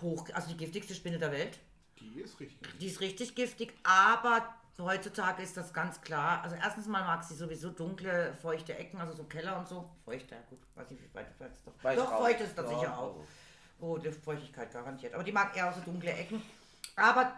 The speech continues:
Speaker 1: da haben die eben super Gegenmittel. Also mittlerweile, da stirbt keiner mehr dran. Das ist gar kein
Speaker 3: Aber
Speaker 1: Thema.
Speaker 3: meinst du,
Speaker 2: Also
Speaker 3: es gibt, es gibt ja nicht nur giftige Tiere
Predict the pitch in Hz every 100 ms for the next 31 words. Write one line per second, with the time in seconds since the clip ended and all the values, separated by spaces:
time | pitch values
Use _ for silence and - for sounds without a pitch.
0 | - 208 196 214 180 170 160 170 147 165
1 | 127 147 170 160 151 156 151 143 147 151
2 | 127 147 165 - 143 - 131 135 - 139
3 | 135 135 127 - 113 220 - - - -
4 | - - _ - 95 - - - 113 160
5 | 175 208 180 151 - - 202 - 165 160
6 | 165 151 147 - 151 147 - 113